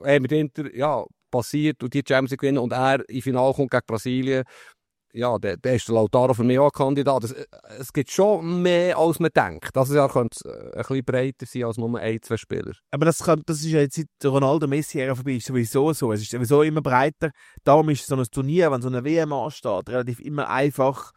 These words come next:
Speaker 2: Also nicht einfach, aber es tut relativ noch mehr rausfiltern als nur ein Champions League-Titel. Oder
Speaker 1: Mhm.
Speaker 2: normalerweise nimmst du das, nimmst du den Spieler vom Champions League-Sieger, der am besten war, oder oftmals passiert das so.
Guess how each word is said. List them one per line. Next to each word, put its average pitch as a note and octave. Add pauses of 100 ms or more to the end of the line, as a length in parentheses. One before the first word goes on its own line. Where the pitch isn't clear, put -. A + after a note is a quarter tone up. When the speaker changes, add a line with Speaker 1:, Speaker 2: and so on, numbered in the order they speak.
(200)
Speaker 2:
Also C3+
nicht C3
einfach, D3+
aber B2+
es B2
tut -
relativ C#3+
noch C3+
mehr D3
rausfiltern C#3+
als B2
nur C3+
ein B2
Champions C3
League-Titel. - (540)
Oder A2
Speaker 1:
Mhm. G#2
Speaker 2:
normalerweise C#3
nimmst C#3+
du C3
das, C3
nimmst C#3
du C3
den B2+
Spieler C3+
vom A#2
Champions C#3
League-Sieger, D#3
der D3
am C#3+
besten D3
war, D#3+
oder C#3+
oftmals D3+
passiert C3
das A2+
so. A#2+